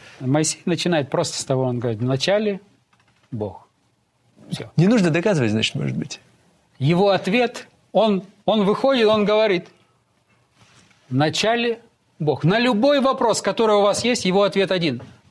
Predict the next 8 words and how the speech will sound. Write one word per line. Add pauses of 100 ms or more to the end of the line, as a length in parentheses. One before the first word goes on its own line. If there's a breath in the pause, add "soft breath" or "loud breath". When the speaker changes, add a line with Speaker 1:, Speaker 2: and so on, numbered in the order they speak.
(100)
Speaker 1:
«Вначале (280)
Бог».
Speaker 2:
Что
бы
вы
ни
думали, (420)
вначале